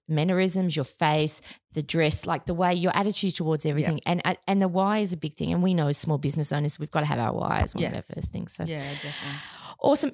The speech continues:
Speaker 1: One more question before we leave. Have you ever been an E A or a P A? Like
Speaker 2: No, I've been in, um, secretarial roles from a
Speaker 1: Okay.
Speaker 2: committee perspective.
Speaker 1: Okay.
Speaker 2: That's as close as it's ever come.
Speaker 1: Okay.
Speaker 2: And I, my,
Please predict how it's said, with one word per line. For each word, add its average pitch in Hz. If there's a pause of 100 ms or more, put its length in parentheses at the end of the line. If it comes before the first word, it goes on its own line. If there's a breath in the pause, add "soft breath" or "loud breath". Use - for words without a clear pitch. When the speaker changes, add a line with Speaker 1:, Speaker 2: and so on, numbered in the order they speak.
Speaker 1:
One 330
more 453
question 339
before 247
we 226
leave. 220
Have 254
you -
ever 311
been 330
an 302
E 277
A 285
or 262
a 254
P 254
A? 262 (180)
Like 285 (280 loud breath)
Speaker 2:
No, 247
I've 214
been 359
in, 269 (120)
um, 185 (120)
secretarial 214
roles 160
from 302
a 226
Speaker 1:
Okay. 208
Speaker 2:
committee 185
perspective. 143
Speaker 1:
Okay. 220
Speaker 2:
That's 202
as 180
close 214
as 202
it's 180
ever 165
come. 147
Speaker 1:
Okay. 196
Speaker 2:
And 190
I, 202
my, 196